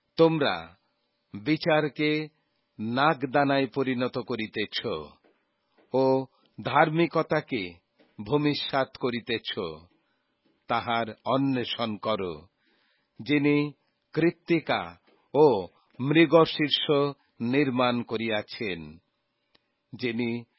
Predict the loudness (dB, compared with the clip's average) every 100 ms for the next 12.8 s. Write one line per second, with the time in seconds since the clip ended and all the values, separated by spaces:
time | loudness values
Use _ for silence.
0 | _ _ -8 0 0 0 -2 -2 0 2
1 | 4 2 0 -6 -6 -12 _ _ _ _
2 | 0 2 4 2 2 2 0 0 0 2
3 | 0 -2 -4 -2 -2 -2 -6 -10 -20 _
4 | _ _ _ _ _ _ _ -18 -4 0
5 | 2 2 0 -4 _ _ _ -14 -2 2
6 | 4 2 -2 -2 -2 -4 -10 _ _ -10
7 | -2 0 0 -4 -2 -2 0 -2 -2 -2
8 | -6 -16 _ _ _ _ -2 0 0 -2
9 | 0 0 0 -2 -2 -4 -6 -4 -4 -6
10 | -12 -20 _ _ _ _ _ _ _ _
11 | -8 -2 2 2 2 -2 -10 _ _ -6
12 | 0 4 2 2 2 2 2